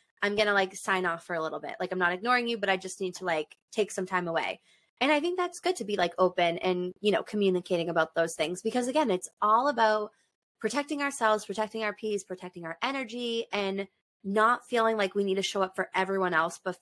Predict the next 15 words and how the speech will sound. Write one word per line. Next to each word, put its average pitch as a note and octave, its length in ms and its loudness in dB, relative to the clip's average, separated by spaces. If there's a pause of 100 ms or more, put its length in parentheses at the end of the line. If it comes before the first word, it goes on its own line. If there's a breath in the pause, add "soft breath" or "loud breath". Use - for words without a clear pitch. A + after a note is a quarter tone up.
(140)
before F#3+ 320 2
we F3+ 80 0
show F3+ 160 -6
up D#3+ 160 -4
for E3+ 100 0
ourselves. D#3 640 -4
So E3+ 460 0 (880)
I G#3 80 2
love E3+ 220 0
that. C3 280 -8
I F#3 80 -4
think F#3 160 -4
that E3+ 100 -4
that's E3 280 -2
great. C#3 260 -4